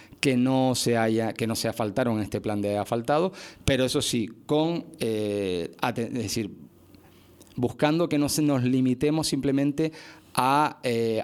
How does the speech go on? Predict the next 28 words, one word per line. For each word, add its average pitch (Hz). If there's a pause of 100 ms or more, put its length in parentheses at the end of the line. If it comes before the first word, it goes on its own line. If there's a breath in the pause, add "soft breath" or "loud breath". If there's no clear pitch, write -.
asfaltar, 127
es 107
decir, 117
a, 113
a, 90
a 101
decir, 123
a 127
poner 123
piche, 156
como, 95
como 101
decimos 117 (260 loud breath)
aquí, 120
sino 156 (300 loud breath)
que 123
también, 131 (200)
mm, 107 (220)
a 113
determinadas 113 (380 loud breath)
zonas 151
del 120
municipio 120
en 117
las 113
que 110
hay 123
alcorques 135